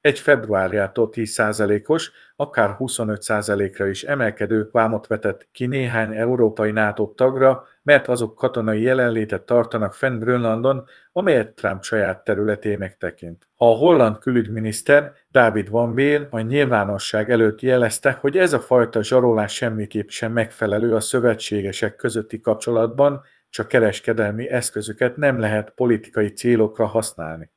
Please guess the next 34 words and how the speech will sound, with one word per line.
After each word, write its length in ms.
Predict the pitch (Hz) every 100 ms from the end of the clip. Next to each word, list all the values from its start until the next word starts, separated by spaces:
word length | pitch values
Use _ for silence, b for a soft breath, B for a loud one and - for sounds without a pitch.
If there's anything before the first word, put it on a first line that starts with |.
| _
A 80 | 117
holland 520 | 113 185 165 120 101
kormány 540 | - 151 123 113 101 -
továbbra 480 | 127 117 101 95
is 160 | 90 -
támogatja 680 | 120 110 107 110 101 - 98
a 80 | -
közös 380 | 123 110 104
katonai 500 | - 120 127 117 117
gyakorlatot, 760 | 120 143 - 123 110 110 143 143 b _
amely 320 | 147 151 165
a 100 | 120
biztonsági 720 | 123 135 - 104 - 101 117
akályokra 600 | 131 127 110 113 113 117 110
reagál, 560 | 110 107 123 131 135 _ -
és 160 | 143
nem 200 | 170 147
engedi, 400 | 120 95 110 135
hogy 220 | 127 127
a 80 | 113
vámok 440 | 120 123 123 123 160
elnyomják 680 | 143 135 117 110 104 110
a 80 | 113
partnerséget. 1080 | - 131 127 73 76 - 82 76 73 _ _ -
A 200 | 117 107
fejlemények 840 | - 175 139 127 120 117 110 -
különösen 640 | - 160 123 110 107 117 110
relevánsak, 920 | 117 101 110 117 120 147 147 _ _
mivel 300 | 135 135 143
a 120 | 123 -
közeljövőben 800 | 156 143 110 107 123 127 143 147
a 140 | 120
Világgazdasági 1080 | 120 135 139 123 135 127 120 - 117 104 104
Fórumon 640 | 117 110 110 113 120